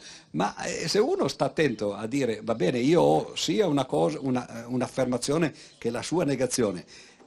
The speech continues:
ma non posso dedurre il falso da quello", no? Quindi non c'è questa regola per arrivare al falso,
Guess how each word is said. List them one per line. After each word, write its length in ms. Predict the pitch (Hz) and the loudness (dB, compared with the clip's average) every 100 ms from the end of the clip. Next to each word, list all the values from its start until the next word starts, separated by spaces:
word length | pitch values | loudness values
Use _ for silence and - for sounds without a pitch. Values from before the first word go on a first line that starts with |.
| - | -10
ma 360 | 120 143 175 | -4 0 2
non 400 | 185 185 202 180 | 2 2 2 0
posso 400 | - 254 254 214 | 2 2 2 0
dedurre 460 | 160 135 131 190 151 | 0 0 2 2 2
il 120 | 117 | -2
falso 540 | 101 - 156 127 - 104 | -4 -4 -4 -4 -4 -6
da 140 | 90 | -6
quello", 500 | - 101 76 101 302 | -4 -4 -4 -4 -4
no? 220 | 214 156 | -4 -4
Quindi 260 | 170 120 110 | -4 -4 -4
non 200 | 104 110 | -2 -2
c'è 180 | 107 151 | -2 -4
questa 320 | 127 107 110 | -4 -8 -4
regola 360 | 117 135 107 92 | -2 -2 -2 -4
per 160 | 107 | -6
arrivare 340 | 107 120 160 277 | -6 -4 -4 -6
al 80 | |
falso, 400 | 302 240 311 381 | -6 -8 -4 -6